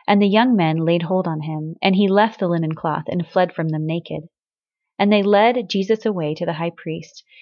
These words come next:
and with them were assembled all the chief priests, and the elders, and the scribes. And Peter followed him afar off, even to the palace of the high priests,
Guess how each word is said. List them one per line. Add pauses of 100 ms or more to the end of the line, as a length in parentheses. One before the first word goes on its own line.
(140)
and
with
them
were
assembled
all
the
chief
priests,
and
the
elders,
and
the
scribes. (400)
And
Peter
followed
him (100)
afar
off,
even
to
the
palace
of
the
high
priests,